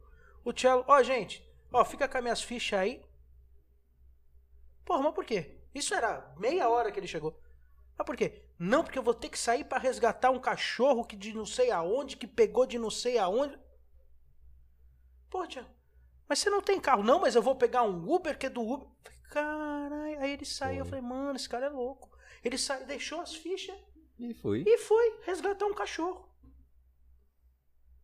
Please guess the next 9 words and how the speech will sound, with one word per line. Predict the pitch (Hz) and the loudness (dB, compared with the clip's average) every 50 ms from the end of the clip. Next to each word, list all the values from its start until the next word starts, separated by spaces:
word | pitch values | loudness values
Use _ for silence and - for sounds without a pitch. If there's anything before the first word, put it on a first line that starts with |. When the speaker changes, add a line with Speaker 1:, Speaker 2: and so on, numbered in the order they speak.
| _ _ - - | _ _ -16 -12
Speaker 1:
É, | 294 320 311 320 349 370 403 403 370 285 196 | -8 -8 -6 -4 -4 -4 -4 -4 -6 -6 -6
é, | 160 | -6
Speaker 2:
<laughs> | - 90 107 98 92 85 87 - | -6 -6 -6 -6 -6 -6 -4 -4
Speaker 1:
é | 220 | -4
verdade. | 214 330 415 403 - 330 320 381 403 - 185 | -2 -2 -4 -2 0 0 2 2 0 -2 -2
Você | - 226 | 0 2
lembra | 226 269 294 247 202 | 2 4 4 4 2
disso? | 208 320 359 - - - - | 2 0 -10 -12 -14 -18 -12
Speaker 2:
Sim. | - - 107 98 95 92 110 | -6 -4 -2 -2 -2 -2 -6